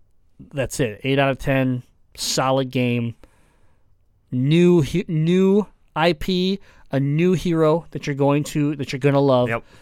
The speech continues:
Speaker 1: A strong female that I believe, you know, I've spoke about in previous shows.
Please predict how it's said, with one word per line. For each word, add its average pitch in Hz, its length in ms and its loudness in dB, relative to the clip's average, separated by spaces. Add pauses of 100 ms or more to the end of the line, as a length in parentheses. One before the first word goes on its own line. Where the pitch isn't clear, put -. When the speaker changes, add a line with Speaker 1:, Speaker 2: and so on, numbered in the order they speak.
(100)
Speaker 1:
A 131 60 -6
strong 170 480 2
female 147 580 2
that 135 180 2
I 135 100 -2
believe, 135 400 0
you 151 80 -2
know, 131 100 0
I've 135 260 -2
spoke - 380 -2
about 131 360 2
in 131 120 -2
previous 139 400 0
shows. 127 420 2